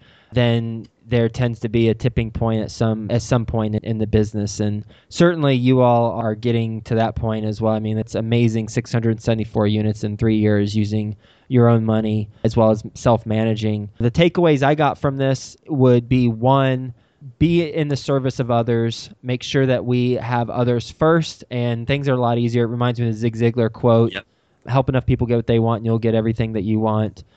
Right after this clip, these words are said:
Speaker 1: Also, simply just do what you say you'll do. It's such a simple piece of advice, but just so
Speaker 2: <laughs>
Speaker 1: interesting that it just doesn't resonate with the majority of people in business.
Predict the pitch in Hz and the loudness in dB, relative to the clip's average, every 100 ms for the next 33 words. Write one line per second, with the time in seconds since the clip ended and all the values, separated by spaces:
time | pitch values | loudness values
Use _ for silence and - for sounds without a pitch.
0 | _ - 127 123 135 123 120 120 196 185 | _ 2 2 2 2 4 2 0 0 2
1 | 160 139 127 127 135 131 107 107 131 127 | 0 -2 -4 2 2 2 -2 -4 -2 0
2 | 127 127 127 135 - 220 226 160 - - | 0 0 0 -2 -4 -6 -2 -4 -4 -4
3 | 139 139 127 139 127 120 120 120 117 120 | -4 -2 -4 -4 -4 -4 -2 0 2 0
4 | - - 117 113 - _ _ - 160 127 | -4 0 0 0 -8 _ _ -2 0 2
5 | 165 170 139 151 175 180 - - 120 117 | 4 2 2 -2 -2 -4 -4 -6 -8 -6
6 | 120 120 _ 135 120 135 123 - 127 135 | -4 -4 _ -6 -4 -4 -6 -6 -2 0
7 | 131 120 113 127 131 127 120 101 117 110 | 0 -6 -4 -4 -2 -2 -2 0 -2 -2
8 | - 117 113 123 120 117 113 110 - _ | -6 -6 -2 0 2 2 0 -2 -8 _
9 | _ - 135 127 117 110 120 117 117 107 | _ -2 -2 0 -2 0 0 0 -2 -6
10 | 110 - | -8 -16